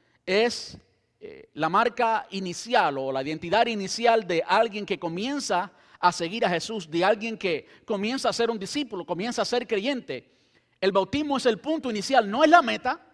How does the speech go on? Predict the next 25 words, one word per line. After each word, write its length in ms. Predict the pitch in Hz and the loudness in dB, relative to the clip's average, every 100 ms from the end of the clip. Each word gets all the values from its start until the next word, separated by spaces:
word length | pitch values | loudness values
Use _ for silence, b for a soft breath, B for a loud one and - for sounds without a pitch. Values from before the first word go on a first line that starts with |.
| _ _ _ - | _ _ _ -6
no 220 | 226 294 | 0 0
es 100 | 311 | 0
el 100 | 330 | -4
final. 520 | 311 262 160 220 - _ _ _ _ _ _ _ _ _ _ _ _ _ _ _ _ _ - | -2 0 0 -2 -12 _ _ _ _ _ _ _ _ _ _ _ _ _ _ _ _ _ -6
Tristemente, 880 | 190 240 220 226 233 233 196 160 127 | -4 0 0 0 -4 -4 -2 -4 -4
eh, 240 | 104 _ _ _ _ - | -10 _ _ _ _ -2
hay 120 | 175 | -2
muchas 220 | 214 226 | 0 -2
personas 360 | 208 180 208 208 | 0 -4 -4 -6
que 160 | - 160 | -4 -6
tienen 500 | 190 202 196 190 156 | -4 -4 -4 -8 -14
en 80 | 135 | -14
su 100 | 156 | -8
mente 380 | 160 202 - 156 | -4 -4 -4 -6
esto, 220 | 175 151 | -6 -8
que 80 | 143 | -6
la 80 | 139 | -4
meta 240 | 190 190 | -4 -4
es 160 | 196 - | -6 -6
el 160 | 165 | -8
final, 480 | - 160 190 127 - b b b | -8 -6 -4 -4 -10 b b b
como 280 | 190 190 175 | -6 -4 -6
si 160 | 185 | -4
ser 240 | - 262 285 | 2 2 4
bautizado 720 | 269 226 - 262 277 277 | 2 2 0 2 4 0